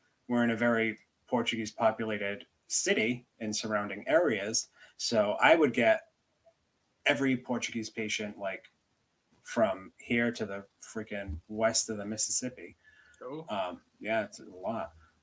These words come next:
Speaker 1: And then just, you know, the nature of the work too. You get burnt out, and in three years, it was, it was time to go on.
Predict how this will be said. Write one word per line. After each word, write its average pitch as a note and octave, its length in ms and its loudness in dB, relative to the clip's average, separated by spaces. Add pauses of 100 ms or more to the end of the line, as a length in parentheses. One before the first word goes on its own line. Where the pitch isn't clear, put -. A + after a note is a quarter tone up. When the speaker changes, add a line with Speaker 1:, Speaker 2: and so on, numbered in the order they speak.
(120)
Speaker 1:
And D#3+ 140 6
then C#3 180 6
just, B2+ 300 2
you C3+ 60 2
know, G#2+ 120 0
the A2 100 -4
nature A2+ 360 0
of G#2+ 100 -4
the G#2 80 -6
work G2 320 -8
too. A2 240 -4
You A#2 160 0
get D#3 260 2
burnt C3 320 4
out, A#2 320 0
and G#2 240 -8 (640)
in A#2 140 -4
three B2+ 260 0
years, A2+ 640 2 (720)
it B2 80 0
was, B2 240 0
it A#2 80 -4
was A2 180 -4
time G2+ 260 -4
to - 80 -16
go F#2 180 -6
on. E2 200 -10